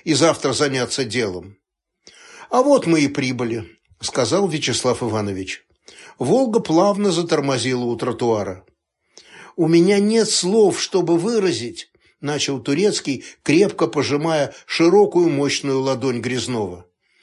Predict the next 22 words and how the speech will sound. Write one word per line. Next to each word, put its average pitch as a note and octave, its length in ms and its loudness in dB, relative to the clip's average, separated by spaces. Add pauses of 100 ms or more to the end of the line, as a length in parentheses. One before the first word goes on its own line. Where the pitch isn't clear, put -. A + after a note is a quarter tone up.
(160)
«Да F#3 160 4
брось», F#3 560 4 (160)
отозвался A#2+ 680 -4
тот, - 360 -6 (360)
«долг E3+ 440 2
платежом D3 560 0
красен. G#2 540 -4 (400)
Когда-нибудь F#3+ 640 2
ты D3+ 180 2
меня B2+ 260 -2
выручишь». A2+ 580 -6 (580)
«Обязательно», B2+ 880 0 (180)
подтвердил B2+ 600 -2
Турецкий, A2+ 640 -2 (140)
«и C#3+ 100 0
даже C#3+ 300 2
два B2+ 240 0
раза». G2+ 380 -6 (720)
Грязнов B2+ 600 -2
рассмеялся A2+ 840 -4
в G2 60 -4
ответ. F#2+ 500 -10